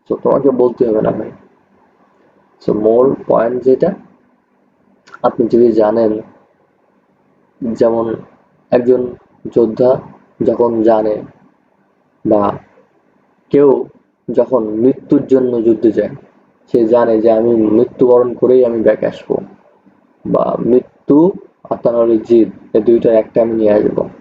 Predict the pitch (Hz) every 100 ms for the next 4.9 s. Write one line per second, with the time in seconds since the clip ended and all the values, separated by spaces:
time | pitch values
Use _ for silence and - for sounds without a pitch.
0 | - _ - - 117 107 113 113 107 110
1 | 110 104 104 - - - - - 113 -
2 | - 113 110 110 101 107 110 113 - -
3 | - - _ _ _ _ _ _ - 110
4 | 110 110 120 107 117 117 127 123